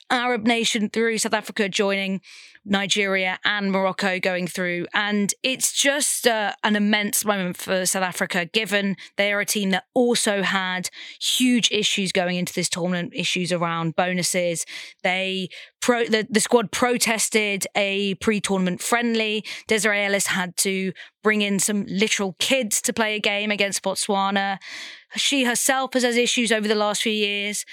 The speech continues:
They qualify for twenty nineteen. They don't manage to get a single point in that World Cup. They now go through, they've got their first win at a World Cup. They are African champions right now, all with,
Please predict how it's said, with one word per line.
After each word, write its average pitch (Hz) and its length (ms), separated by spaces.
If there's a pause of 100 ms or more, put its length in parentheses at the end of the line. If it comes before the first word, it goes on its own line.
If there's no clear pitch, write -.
(220)
They 220 120
qualify 311 500
for 247 100
twenty 240 240
nineteen. 202 760 (200)
They 196 120
don't 240 380
manage 208 380
to 208 80
get 214 140
a - 40
single 262 380
point 208 320
in 185 160
that 180 200
World 175 240
Cup. 170 320 (580)
They 214 120
now 240 520
go 254 260
through, 220 360
they've 202 140
got 226 180
their 202 120
first 262 480
win 226 180
at - 80
a 185 60
World 185 300
Cup. 180 380 (240)
They 208 120
are 208 180
African 240 520
champions 196 580
right 170 240
now, 170 420 (440)
all 269 360
with, 220 500